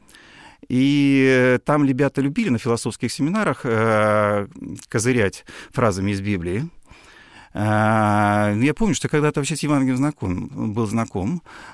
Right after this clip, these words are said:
Э, я как-то понял, что вот надо поглубже изучить этот текст. Я к нему вернулся, э, к Библии, это раз. И до меня вдруг дошло, что этот текст можно понять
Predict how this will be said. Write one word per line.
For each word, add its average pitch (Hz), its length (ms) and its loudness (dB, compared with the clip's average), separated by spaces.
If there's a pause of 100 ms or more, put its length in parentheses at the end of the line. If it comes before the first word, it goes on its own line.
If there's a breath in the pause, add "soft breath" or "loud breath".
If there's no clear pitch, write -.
(100)
Э, 110 260 -2
я 110 560 -2
как-то 156 380 -6
понял, 143 340 0
что 123 320 -4
вот 117 240 -6
надо 117 200 0
поглубже 98 680 -4 (140)
изучить 113 440 -8
этот 120 220 -8
текст. - 480 -6
Я 123 180 0
к - 80 -14
нему 127 140 0
вернулся, 123 640 -4 (640 loud breath)
э, 110 240 -6
к - 100 -18
Библии, 110 540 -2
это 143 400 -4
раз. 135 400 -2
И 143 260 -2
до 104 300 -4
меня 143 300 2
вдруг 135 260 -2
дошло, 120 480 -2
что 107 540 -2
этот 120 280 -6
текст - 280 -4
можно 117 260 -4 (140)
понять 131 500 0